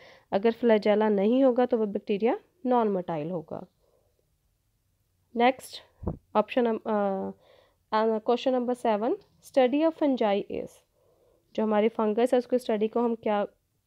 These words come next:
कहते हैं, कौन सी टर्म हम यूज़ करते हैं उसकी स्टडी के लिए? ऑप्शन ए है mycology, ऑप्शन बी parasitology, ऑप्शन सी वायरोलॉजी,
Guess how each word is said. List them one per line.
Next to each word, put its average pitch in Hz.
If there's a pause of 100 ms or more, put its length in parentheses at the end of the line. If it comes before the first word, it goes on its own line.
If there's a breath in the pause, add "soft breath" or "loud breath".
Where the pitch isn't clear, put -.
(140)
कहते 214
हैं, 233
कौन 214
सी 220
टर्म 214
हम 226
यूज़ 220
करते 214
हैं 208
उसकी 214
स्टडी 202
के 208
लिए? 220 (1080)
ऑप्शन 208
ए 214
है 226
mycology, 208 (540 soft breath)
ऑप्शन 226
बी 220
parasitology, 220 (720)
ऑप्शन 214
सी 220
वायरोलॉजी, 196